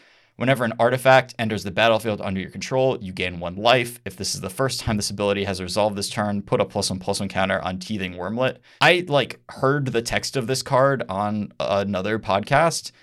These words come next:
and then I looked at the card and realized it costs one mana, where I, when I assumed it cost two. Uh, one mana is a great mana cost to have,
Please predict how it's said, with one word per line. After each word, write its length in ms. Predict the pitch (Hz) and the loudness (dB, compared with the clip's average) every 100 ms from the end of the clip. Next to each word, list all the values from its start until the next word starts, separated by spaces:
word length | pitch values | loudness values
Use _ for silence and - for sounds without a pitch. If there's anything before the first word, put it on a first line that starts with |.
| _ | _
and 140 | - 123 | -2 0
then 80 | 107 | 2
I 80 | |
looked 220 | 104 110 78 | 0 -2 -4
at 60 | |
the 80 | 123 | -2
card 240 | 120 117 | 4 4
and 100 | 101 | 4
realized 320 | 92 95 101 95 | -2 -2 -2 -2
it 60 | |
costs 240 | - 95 98 | 0 0 -2
one 260 | 92 95 | -6 -4
mana, 320 | 90 92 110 | -2 0 0
where 140 | 104 95 | 2 0
I, 180 | 92 95 - _ - | 0 -2 -6 _ -6
when 160 | 101 | -2
I 120 | 95 87 | 0 0
assumed 340 | - 95 95 | -2 -4 -4
it 60 | 90 | -4
cost 340 | 87 87 - | -4 -4 -4
two. 320 | 92 120 135 - _ _ _ | -4 -4 -6 -10 _ _ _
Uh, 100 | - | -6
one 240 | 80 98 135 | -2 -2 2
mana 240 | 170 151 | 2 2
is 180 | 98 92 | 0 -2
a 120 | 82 | -6
great 380 | 85 90 107 98 | -8 -4 -2 -2
mana 260 | 98 107 90 | -2 -2 -4
cost 320 | 90 92 - | -6 -6 -4
to 100 | 95 | 0
have, 440 | 92 92 90 - | 2 2 0 -8